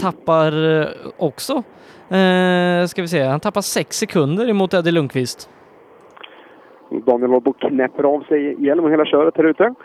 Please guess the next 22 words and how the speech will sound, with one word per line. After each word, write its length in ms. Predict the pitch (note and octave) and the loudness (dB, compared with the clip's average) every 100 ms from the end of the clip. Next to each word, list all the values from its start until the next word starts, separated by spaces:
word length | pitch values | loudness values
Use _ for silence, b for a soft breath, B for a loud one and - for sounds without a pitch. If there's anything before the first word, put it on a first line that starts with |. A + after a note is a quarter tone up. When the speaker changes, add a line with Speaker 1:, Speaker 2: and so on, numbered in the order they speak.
| B B B B - B B B B B - | B B B B -20 B B B B B -14
Speaker 2:
Den 160 | A#2+ A#2 | -6 2
berömda 300 | B2 A#2+ A#2+ | 2 2 0
Hans 300 | B2 B2+ - | 0 -4 -6
och 160 | A#2+ | -8
hybridklipsen 1400 | C3 B2+ C3 C#3 A#2+ B2 - - D#4 D#4+ - - E3+ A#2+ | -2 0 2 0 0 -4 -4 -2 -2 -4 -10 -4 -2 -2
som 140 | A#2+ C#3+ | -2 0
ska 240 | - B2+ | 4 4
av. 140 | A2+ G2+ _ _ _ _ b b b b b _ _ _ - - - - - - - - _ _ - - - - - - B B B B | 2 -2 _ _ _ _ b b b b b _ _ _ -20 -20 -20 -20 -20 -20 -20 -20 _ _ -20 -20 -20 -20 -20 -20 B B B B
Ja, 140 | E3 | 2
Daniel, 260 | F#3+ F#3+ F3 | 4 4 2
du 80 | |
får 140 | E3+ F#3+ | 2 2
sex 220 | G3 - | 0 -2
sekunder 360 | G3 G3+ F3+ F3+ | -2 0 2 4
av 80 | E3+ | 4
Eddie 140 | E3 | 2
Lundqvist 320 | F3+ E3+ F#3 | 2 2 0
som 80 | F#3+ | 0
är 40 | E3+ | 0
snabbast 300 | F#3+ D#3+ D#3+ | 2 0 2
här 80 | D3 | 2
inne. 180 | A#2+ | 2